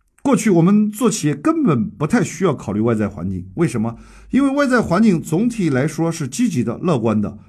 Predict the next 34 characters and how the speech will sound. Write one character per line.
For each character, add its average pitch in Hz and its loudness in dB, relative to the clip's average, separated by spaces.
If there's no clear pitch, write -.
我 170 2
们 254 4
只 139 -4
需 - -4
要 170 -2
勤 117 -4
练 151 2
内 190 4
功。 101 -6
可 220 2
是 240 -4
等 247 4
你 226 6
内 262 2
功 247 2
练 254 2
到 196 4
一 175 2
定 233 2
的 196 2
程 123 -2
度， 196 0
你 180 0
忽 180 -2
然 220 2
发 160 -2
现 - -6
外 208 0
面 202 2
的 190 -2
草 - -12
没 90 -6
有 120 -4
了， 73 -14